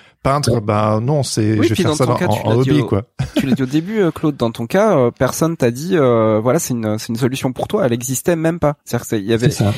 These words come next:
Speaker 3: même dans l'univers, en fait, il y avait pas de, il y a pas de place, en fait, pour aller, pour toi, pour aller vers
Speaker 2: Voilà.
Speaker 3: cette, vers cette,
Speaker 2: Et
Speaker 3: cette
Speaker 2: tout ça,
Speaker 3: direction.
Speaker 2: c'est en dehors des, des talents propres à chacun et des, de la somme de travail que ça représente, parce que,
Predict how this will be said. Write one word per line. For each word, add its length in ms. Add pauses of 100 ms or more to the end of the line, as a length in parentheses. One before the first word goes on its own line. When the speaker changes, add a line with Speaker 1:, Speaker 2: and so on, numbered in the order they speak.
(200)
Speaker 3:
même 160
dans 120
l'univers, 440
en 60
fait, 180
il 20
y 40
avait 60
pas 140
de, 180
il 40
y 40
a 40
pas 140
de 100
place, 220
en 60
fait, 180
pour 160
aller, 260
pour 200
toi, 160
pour 140
aller 100
vers 100
Speaker 2:
Voilà. 240
Speaker 3:
cette, 100
vers 140
cette, 180 (220)
Speaker 2:
Et 60
Speaker 3:
cette 80
Speaker 2:
tout 100
ça, 160
Speaker 3:
direction. 180
Speaker 2:
c'est 160
en 180
dehors 560
des, 280
des 140
talents 560
propres 440
à 80
chacun 520
et 160
des, 280
de 180
la 180
somme 200
de 80
travail 280
que 80
ça 100
représente, 320
parce 160
que, 180